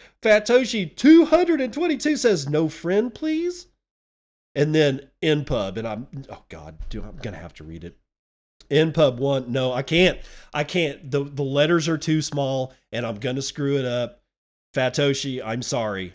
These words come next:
I can't do it. Fatoshi again with two three two one three, not three to the third. Fatoshi one three two,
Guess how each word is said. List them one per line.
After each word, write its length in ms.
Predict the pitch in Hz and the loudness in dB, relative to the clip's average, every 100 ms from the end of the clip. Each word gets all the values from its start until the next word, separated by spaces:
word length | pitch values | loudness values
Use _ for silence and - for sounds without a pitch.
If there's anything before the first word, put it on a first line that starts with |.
| _ | _
I 100 | 123 | -12
can't 400 | - 127 113 104 | -10 -8 -8 -8
do 180 | 120 120 | -8 -8
it. 180 | - - | -8 -6
Fatoshi 500 | 135 135 165 147 151 | -4 2 2 2 0
again 240 | 147 156 | 0 0
with 200 | 139 127 | -2 -4
two 180 | - 175 | -4 -4
three 360 | 147 180 165 131 - | 0 0 0 -4 -6
two 200 | 220 233 | 0 2
one 280 | 160 233 240 | 4 2 2
three, 380 | 156 127 104 - - _ _ | -2 -4 -4 -12 -20 _ _
not 520 | 131 156 196 214 - - | -2 0 2 0 -6 -16
three 380 | - 175 185 190 | -8 2 2 4
to 140 | - 165 | 2 2
the 160 | 226 | 2
third. 500 | - 180 202 175 139 | 0 0 2 2 0
Fatoshi 720 | 131 175 160 - 175 180 - 135 | -4 -2 -2 0 2 2 0 -4
one 260 | 135 165 | 0 -2
three 300 | 156 160 151 | 0 -2 -4
two, 440 | 139 190 175 143 | -4 0 2 2